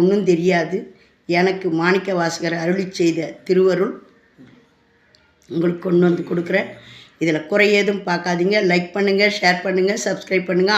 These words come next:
ஆல் பெல் பட்டனை கிளிக் பண்ணுங்க. இது தேவாரம், திருவாசகம், திருப்புகழ் அப்படின்னா என்னன்னு தெரியாதவங்களுக்கும் போய் சேரணும்னு போடுற பதிவு. இப்போ கந்தர் அனுபூதியும் போடுறேன். அப்பாவையும் பாடுனீங்க, இப்போ பிள்ளையையும் பாருங்க.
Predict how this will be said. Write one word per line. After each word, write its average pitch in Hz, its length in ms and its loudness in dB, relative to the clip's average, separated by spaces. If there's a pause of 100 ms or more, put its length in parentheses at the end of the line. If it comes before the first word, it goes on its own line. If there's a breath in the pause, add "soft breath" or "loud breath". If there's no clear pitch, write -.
ஆல் 180 200 2
பெல் 180 180 0
பட்டனை 190 340 0
கிளிக் 185 280 -6
பண்ணுங்க. 185 280 2 (1400 loud breath)
இது 175 180 2 (160)
தேவாரம், 190 560 2
திருவாசகம், 202 680 2
திருப்புகழ் 185 500 2
அப்படின்னா 196 360 2 (100)
என்னன்னு 190 280 4 (140)
தெரியாதவங்களுக்கும் 214 880 2
போய் 185 280 2
சேரணும்னு 190 520 0 (100)
போடுற 175 220 2 (140)
பதிவு. 190 280 -2 (560 soft breath)
இப்போ 190 260 -4 (160)
கந்தர் 202 400 2
அனுபூதியும் 214 680 -2
போடுறேன். 185 400 -4 (580 soft breath)
அப்பாவையும் 196 560 2 (140)
பாடுனீங்க, 185 480 4 (560)
இப்போ 180 240 -6 (160)
பிள்ளையையும் 208 580 2 (100)
பாருங்க. 190 340 2